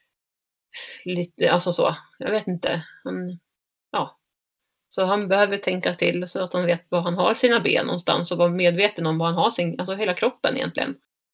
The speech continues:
Att han ska jobba mer med flexormönstret och kunna hitta sitt, alltså buk-, hålla bukmuskulaturen. Alltså, det är så lätt att de tappar den, precis som för oss människor egentligen ju. Det är så lätt att man tappar sin, eh, transversus.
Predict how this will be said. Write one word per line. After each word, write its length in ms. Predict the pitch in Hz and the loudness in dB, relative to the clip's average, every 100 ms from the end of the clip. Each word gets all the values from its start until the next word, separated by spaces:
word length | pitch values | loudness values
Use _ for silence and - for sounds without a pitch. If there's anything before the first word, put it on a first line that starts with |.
| _ _ _ - - | _ _ _ -6 -2
Att 120 | 190 | 2
han 140 | 185 | 2
ska 120 | 180 | 4
jobba 240 | 180 180 175 | 4 6 4
mer 100 | 170 | 4
med 160 | 175 - _ - | 2 -2 _ 0
flexormönstret 720 | 185 175 - 180 202 - 175 175 | 2 2 2 2 2 0 -4 -4
och 100 | 175 | 0
kunna 200 | 170 175 | 0 0
hitta 380 | 175 - 208 | -2 0 0
sitt, 260 | 202 175 - - | 2 0 -4 -8
alltså 140 | 170 | -4
buk-, 480 | 165 170 160 - - - | 0 0 -2 -8 -8 2
hålla 240 | 190 175 | 4 6
bukmuskulaturen. 960 | 180 170 175 170 170 208 202 - - 175 | 4 2 -2 0 2 2 2 0 -2 -4
Alltså, 300 | 180 170 - - - _ _ _ _ _ - | -2 -2 -4 -20 -20 _ _ _ _ _ -8
det 160 | 175 | -2
är 80 | 185 | 0
så 120 | 175 | 4
lätt 140 | 175 170 | 4 4
att 60 | |
de 120 | 170 | 2
tappar 300 | 165 170 226 | 0 2 6
den, 140 | 180 170 | 6 6
precis 240 | 180 190 | 2 2
som 120 | 185 | 4
för 60 | 185 | 4
oss 120 | 175 | 4
människor 380 | 196 165 285 - | 4 4 6 6
egentligen 340 | - 170 - - | 6 2 0 0
ju. 140 | 202 - - | -2 -4 -6
Det 60 | 196 | -2
är 40 | |
så 60 | 185 | 2
lätt 120 | 175 | 2
att 100 | 175 | 2
man 120 | 180 | 0
tappar 600 | 175 - - 202 165 165 - _ _ _ _ - | -2 0 6 6 6 0 -6 _ _ _ _ -8
sin, 380 | - 165 160 160 | -2 0 0 0
eh, 180 | 160 160 165 185 - - | -2 -4 -6 -8 -14 -2
transversus. 920 | 190 170 180 170 - 180 160 - - | 2 2 2 0 4 4 4 -2 -14